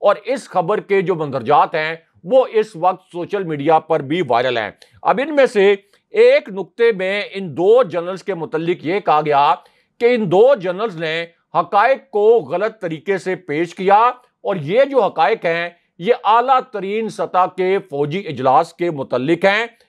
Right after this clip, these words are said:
ये एक ऐसा इजलास है जिसमें आर्मी चीफ जनरल कमर जावेद बाजवा शरीक हुए, इसी इजलास में डीजी आईएसआई जनरल नदीम अंजुम भी शरीक हुए, इस इजलास में पाक फजाइया के सरबराह भी मौजूद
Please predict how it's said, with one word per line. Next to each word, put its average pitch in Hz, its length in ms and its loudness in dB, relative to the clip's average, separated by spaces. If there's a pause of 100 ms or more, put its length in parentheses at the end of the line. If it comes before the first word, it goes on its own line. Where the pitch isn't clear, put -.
(240)
ये 180 180 0
एक 202 240 0
ऐसा 190 280 2
इजलास 175 440 0
है 170 300 -2 (260)
जिसमें 208 600 -2
आर्मी 175 380 0
चीफ 185 400 -8
जनरल 156 260 -4
कमर 151 280 -2
जावेद 139 420 -2
बाजवा 120 320 0
शरीक 165 280 -4
हुए, 196 300 2 (420)
इसी 208 220 -4
इजलास 175 420 2
में 170 280 -4 (260)
डीजी 190 400 -2
आईएसआई 180 580 0
जनरल 156 280 -6
नदीम 143 300 -4
अंजुम 139 400 -6
भी 175 80 2
शरीक 175 280 0
हुए, 180 260 4 (340)
इस 220 200 0
इजलास 190 500 2
में 190 340 -2
पाक 226 480 0
फजाइया 165 400 0
के 175 160 -8
सरबराह 135 440 0
भी 170 140 -8
मौजूद 143 360 -6